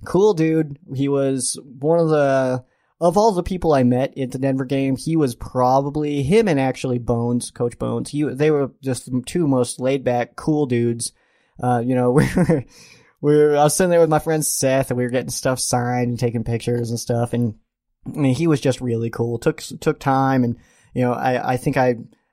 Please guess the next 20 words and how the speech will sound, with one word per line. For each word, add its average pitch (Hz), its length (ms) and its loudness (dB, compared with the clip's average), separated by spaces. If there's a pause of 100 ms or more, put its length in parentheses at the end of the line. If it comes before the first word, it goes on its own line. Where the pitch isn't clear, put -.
(300)
I, 127 260 -4
I 135 40 2
think 135 160 -2
my 135 80 2
friend 127 220 0
Seth, 127 240 0
I 117 80 -2
think 131 140 -4
his 123 100 -4
pen 143 440 -2
went 127 200 0
out 117 320 -4
or 131 100 -4
something, 139 380 -2
like, 113 140 -2
his 120 140 -2
Sharpie, 127 300 -4
like, 120 160 -4
had 120 160 -8
gone 123 280 -2